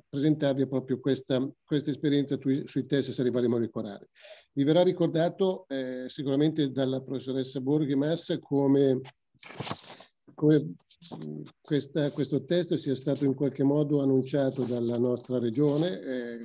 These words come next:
la cosa ci ha fatto molto piacere, eh, perché è un test che nasce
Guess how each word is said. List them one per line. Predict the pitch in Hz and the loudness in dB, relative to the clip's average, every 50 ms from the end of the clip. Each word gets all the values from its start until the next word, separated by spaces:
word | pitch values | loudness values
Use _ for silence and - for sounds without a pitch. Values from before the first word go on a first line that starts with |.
| 117 131 | -10 -8
la | 123 113 | -8 -4
cosa | - 151 143 143 135 | -2 0 0 0 0
ci | - - | 0 -2
ha | 123 | -2
fatto | 123 135 131 - 127 | -2 -2 -2 0 0
molto | 127 127 117 - 131 | 0 0 0 -2 -6
piacere, | - 131 127 113 - - 156 156 156 156 165 175 175 170 - - - - - - - - - - - | -2 -2 -2 -2 0 0 2 2 2 4 2 2 0 -2 -6 -16 -20 -20 -20 -20 -20 -20 -20 -18 -12
eh, | - 143 143 135 131 131 131 127 131 131 127 127 127 - | -8 -2 0 2 4 4 4 4 4 2 2 0 -2 -2
perché | - 139 131 123 127 127 143 135 | 0 0 0 0 0 0 2 2
è | |
un | 131 127 123 127 | 4 4 2 2
test | - 147 135 135 131 131 131 131 | 2 2 2 2 2 0 -4 -8
che | 110 - | -4 -2
nasce | 123 127 127 127 127 120 - - 131 123 120 117 127 - | 0 0 0 0 0 -2 -2 -2 -2 0 0 0 -2 -6